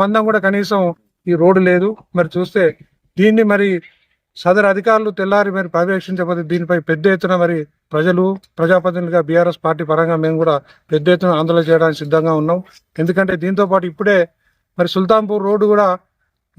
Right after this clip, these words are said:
ఎన్ని వంకర్లు తిరిగిందంటే కాంట్రాక్టర్ ఒక దాదాపు రెండు, రెండు సంవత్సరాలు అవుతుంది శాంక్షన్ అయిపోయి.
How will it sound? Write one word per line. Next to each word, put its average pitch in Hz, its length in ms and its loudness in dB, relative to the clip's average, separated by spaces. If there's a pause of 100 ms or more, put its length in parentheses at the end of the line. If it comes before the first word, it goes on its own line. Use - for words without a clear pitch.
ఎన్ని 214 260 2
వంకర్లు 226 360 0
తిరిగిందంటే 208 520 0
కాంట్రాక్టర్ 185 500 0
ఒక 175 160 -4
దాదాపు 175 320 2 (140)
రెండు, 170 180 2 (200)
రెండు 170 220 -2
సంవత్సరాలు 180 360 2
అవుతుంది 165 300 -2
శాంక్షన్ 160 360 -4
అయిపోయి. 156 260 -6